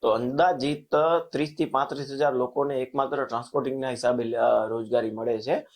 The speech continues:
અને માઇન્સને અંતર્ગત લગતા, જેમ કે હિટાચી ડ્રાઈવર છે, સિક્યુરિટી છે, અથવા તો જે માઇનિંગ ડિપાર્ટમેન્ટ અથવા માઇનિંગમાં જે ક-, જી એમ ડી સી ને લગતા, એના જે વૃક્ષારોપણ ત્યાં થતું હોય એને લગતા, અંદાજિત પચાસ હજાર લોકોને,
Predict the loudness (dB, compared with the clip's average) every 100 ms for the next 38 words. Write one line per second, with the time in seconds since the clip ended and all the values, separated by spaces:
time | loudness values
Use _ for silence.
0 | -20 -6 -2 0 2 2 0 0 2 2
1 | 2 0 0 2 2 2 2 2 2 0
2 | 0 2 0 0 0 2 4 2 -2 -4
3 | -6 0 0 2 0 -2 0 -4 -4 _
4 | _ _ -4 0 2 2 4 4 4 2
5 | 2 0 2 0 2 -2 -2 -4 0 0
6 | 0 -2 -2 -2 0 0 2 2 2 2
7 | 0 2 -4 -2 -2 0 -2 2 2 2
8 | 0 _ _ -6 -2 2 2 0 -2 2
9 | 2 4 2 0 -4 -6 -2 -2 -2 2
10 | 4 4 4 4 2 4 4 4 -2 _
11 | _ -2 2 4 2 -2 -2 0 0 2
12 | 2 2 2 4 2 2 0 0 -2